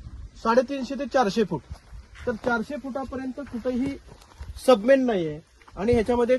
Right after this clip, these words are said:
कांद्याचं बियाणे प्लॉट घेतलेला आहे. तर तुम्ही पहा की ग्रॅव्हिटीने जवळपास चारशे फुटापर्यंत एकसारखं भिजलेलं आहे आणि कांदा जो आहे तो एकसारखा उगवलेला आहे. कुठेही तुम्हाला कमी जास्त ओल किंवा कमी उगवलेलं दिसणार नाही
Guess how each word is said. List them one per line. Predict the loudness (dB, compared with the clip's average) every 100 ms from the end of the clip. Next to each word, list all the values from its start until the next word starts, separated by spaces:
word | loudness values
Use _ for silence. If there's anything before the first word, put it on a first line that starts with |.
| 2
कांद्याचं | 0 2 2 2
बियाणे | 2 0 0
प्लॉट | 0 -2
घेतलेला | -2 -2 -2 -4
आहे. | -6 -10 -12 -10 -2
तर | 0
तुम्ही | 0 -2 -2
पहा | 0 2 2 0 -8 -20 -16 -14 -10
की | -2 2 2
ग्रॅव्हिटीने | 0 -2 0 -2 -4 -4 -4 -6 -8
जवळपास | -4 -2 0 -2 -2 -2 -4 -10 -20 -4
चारशे | 0 2 0 -4
फुटापर्यंत | 0 0 4 6 6 4 2 2 -2 -20 -20 -20 -20 -20 -14 -2
एकसारखं | 0 2 2 2 0
भिजलेलं | 0 0 4
आहे | 4 2 -4 -16 -20 -16 -4
आणि | -2
कांदा | 2 2 4 4
जो | 4 4
आहे | 4 0
तो | 0 -2 0
एकसारखा | 0 0 0 -4 -2 0
उगवलेला | 2 2 0 0 -2
आहे. | -4 -8 -18 -18 -8
कुठेही | 2 2 2 -4
तुम्हाला | -4 -2 -2
कमी | -2 -2
जास्त | 0 -2 -2
ओल | 2 6 6 4 -6 -20 -14 -4
किंवा | 0 0 0
कमी | -2 2
उगवलेलं | 4 6 4 4 0
दिसणार | -2 -4 -4
नाही | -4